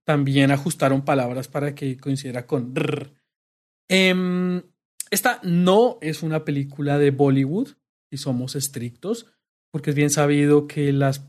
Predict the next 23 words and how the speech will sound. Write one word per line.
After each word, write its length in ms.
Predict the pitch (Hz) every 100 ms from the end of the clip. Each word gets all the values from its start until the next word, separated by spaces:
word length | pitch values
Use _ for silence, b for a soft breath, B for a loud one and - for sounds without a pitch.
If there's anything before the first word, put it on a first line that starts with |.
| -
que 380 | - 131 123 117
solo 240 | - 143
se 120 | 131
puede 240 | 120 143 135
llamar 360 | 160 135 131
Bollywood 480 | 135 143 143 143 147
si 100 | 147
es 60 | 135
de 100 | 135
la 80 | 139
región 360 | 151 139 127
de 220 | 131 131 139
Bolivia, 560 | 127 120 139 151 196
en 80 | 131
India. 360 | 139 143 185 226
De 80 | 135
lo 120 | 120
contrario, 320 | 135 127 123
simplemente 500 | 135 139 139 139 139
es 100 | 135
una 140 | 147 139
película 360 | 135 127 135 139
espumosa. 520 | - 180 180 185